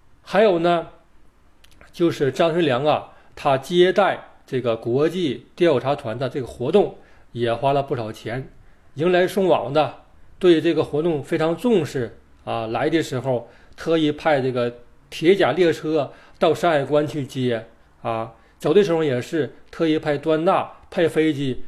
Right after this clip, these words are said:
送到上海，殷勤备至啊。这都是需要花钱的，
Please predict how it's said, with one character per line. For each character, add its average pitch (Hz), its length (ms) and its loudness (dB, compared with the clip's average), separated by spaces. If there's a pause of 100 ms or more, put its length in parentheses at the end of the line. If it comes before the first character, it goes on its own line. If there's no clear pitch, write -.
(140)
送 185 180 -6
到 160 120 2
上 180 300 2
海， 101 280 -12 (440)
殷 156 240 0
勤 131 240 -6
备 139 220 -2
至 143 220 -4
啊。 107 120 -4 (600)
这 135 100 -12
都 143 200 -2
是 156 100 -4
需 127 100 -6
要 131 120 0
花 131 240 -2
钱 110 400 -12
的， - 240 -10